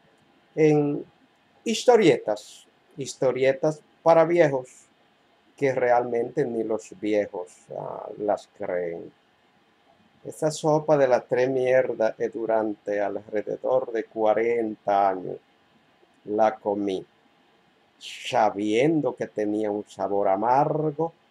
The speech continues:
Hoy me encargo de divulgar al mundo. Cuando el mundo haga un protocolo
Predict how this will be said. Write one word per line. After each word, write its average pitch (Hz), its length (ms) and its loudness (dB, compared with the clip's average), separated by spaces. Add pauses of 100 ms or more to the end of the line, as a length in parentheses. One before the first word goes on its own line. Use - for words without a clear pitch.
(1900)
Hoy 120 180 -2
me 120 120 -6
encargo 123 460 4
de 123 140 -6
divulgar 117 580 4
al 139 140 4
mundo. 196 460 4 (1700)
Cuando 120 840 6
el 107 220 4
mundo 127 760 6
haga 127 320 8
un 127 220 -4
protocolo 120 880 0